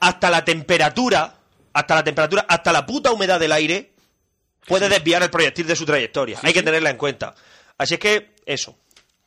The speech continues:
Speaker 1: Y nada, por lo demás tienes razón en absolutamente todo, es verdad.
Speaker 2: Y el otro
Speaker 1: O sea,
Speaker 2: día me acordé de
Speaker 1: me,
Speaker 2: ti.
Speaker 1: me quito el so-, o sea, escúchame, ahí va la frase de la tarde.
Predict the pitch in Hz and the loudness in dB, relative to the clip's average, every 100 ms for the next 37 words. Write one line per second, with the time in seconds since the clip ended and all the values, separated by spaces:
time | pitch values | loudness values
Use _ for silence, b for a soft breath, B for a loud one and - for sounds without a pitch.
0 | _ - 170 151 180 117 - 147 156 151 | _ -6 -2 2 2 0 0 0 2 2
1 | 202 214 202 175 156 175 180 143 139 139 | 0 0 -2 0 0 -2 -2 -2 -2 -4
2 | 147 131 185 113 127 127 180 - b b | -4 -4 -4 -4 -4 -2 -2 -4 b b
3 | b 147 165 180 190 185 160 147 139 143 | b -6 -4 -2 0 -2 -4 -2 -2 -2
4 | 135 160 185 180 180 - - _ 196 196 | 0 0 0 0 -2 -4 -8 _ -4 -4
5 | 127 - _ _ - 139 170 180 160 165 | -6 -8 _ _ -6 -2 0 0 0 -2
6 | 180 180 151 123 113 101 101 | -2 -2 -2 -2 -4 -6 -16